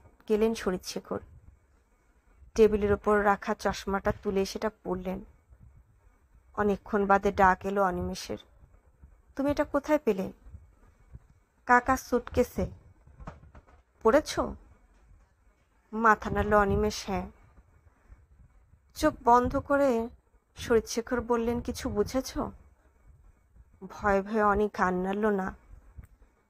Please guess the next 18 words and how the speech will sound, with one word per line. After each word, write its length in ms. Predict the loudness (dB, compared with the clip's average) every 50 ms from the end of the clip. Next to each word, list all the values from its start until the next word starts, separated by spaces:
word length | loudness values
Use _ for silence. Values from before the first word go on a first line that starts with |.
| _ _ _ _ _ _ -6
"যাও, 240 | 0 4 4 6 4
শুয়ে 300 | 4 0 0 2 4 4
পড়ো। 300 | 4 2 0 -2 -2 -6 -12 _ _ _ _ -20 _ -20 -20 -20 -20 -20 -20 _ _ _ _ _ _ _ -2
প্রিয়তোষ 440 | 0 2 2 4 6 4 4 4 4
যদি 240 | 2 2 4 6 6
আসে, 320 | 6 6 4 0 0 0
আমাকে 320 | 0 2 2 0 0 0
না 200 | 2 4 4 4
বলে 200 | 4 4 2 0
দরজা 320 | 2 2 0 0 0 -2 -4
খুলবে 360 | -4 -4 -4 -4 -4 -4 -4
না।" 160 | -4 -6 -8 -12 -16 _ _ -20 -20 -20 -20 -20 _ _ _ _ _ _ _ _ _ _ _ _ -20 -20 -20 _ _ _ _ -2
চলে 300 | 2 2 4 6 6 4
যেতে 320 | 4 2 0 0 0 -2
যেতে 260 | -2 -2 -2 2 4 6
অনিমেষ 420 | 6 6 4 2 2 0 0 0
দেখল 360 | 0 -2 -2 -2 0 -2 0
দাদু 480 | 4 4 4 4 2 0 -2 -2 -4